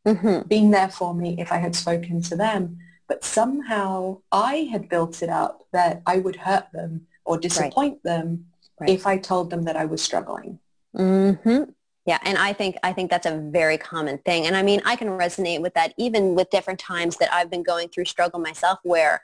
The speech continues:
Speaker 1: I haven't wanted to even mention it to somebody as close to me as my husband,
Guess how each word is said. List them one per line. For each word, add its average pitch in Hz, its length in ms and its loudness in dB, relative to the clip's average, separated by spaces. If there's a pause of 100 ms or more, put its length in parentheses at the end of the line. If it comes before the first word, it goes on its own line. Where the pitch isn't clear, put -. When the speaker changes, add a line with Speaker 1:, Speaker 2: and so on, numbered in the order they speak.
(160)
Speaker 1:
I - 60 0
haven't 180 320 0
wanted 170 400 -2
to 196 80 2
even 196 240 2
mention 185 280 2
it 175 120 0
to 190 80 -8
somebody 175 320 2
as 165 100 0
close 170 300 0
to - 100 -6
me 175 120 2
as 156 120 -4
my 151 80 -2
husband, 170 500 -2